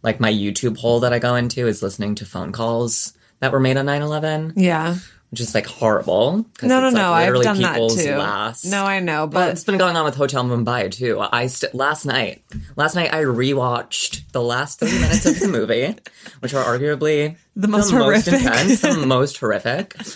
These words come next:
Speaker 1: um, and then went on to read more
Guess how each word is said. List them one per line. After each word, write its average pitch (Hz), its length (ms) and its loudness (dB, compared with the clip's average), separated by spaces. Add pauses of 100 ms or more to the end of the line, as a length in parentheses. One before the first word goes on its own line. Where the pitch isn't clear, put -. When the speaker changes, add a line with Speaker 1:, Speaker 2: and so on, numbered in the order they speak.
(340)
Speaker 1:
um, 139 360 2
and 139 300 0
then 139 560 -2
went 135 240 -2
on 135 240 0
to 135 140 -4
read 131 340 0 (100)
more 120 920 0